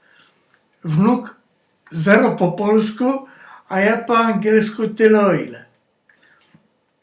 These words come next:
No i zaczynamy dyskusję. Córka na chwilę wyszła tam do kuchni coś robić, a my zaczynamy gadkę. On mi opowiada, opowiada, opowiada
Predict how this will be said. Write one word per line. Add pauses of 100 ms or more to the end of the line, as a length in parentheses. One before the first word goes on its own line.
(420)
No
i
zaczynamy
dyskusję. (800)
Córka
na
chwilę
wyszła
tam
do
kuchni
coś
robić, (1120)
a
my
zaczynamy
gadkę. (1800)
On
mi
opowiada,
opowiada,
opowiada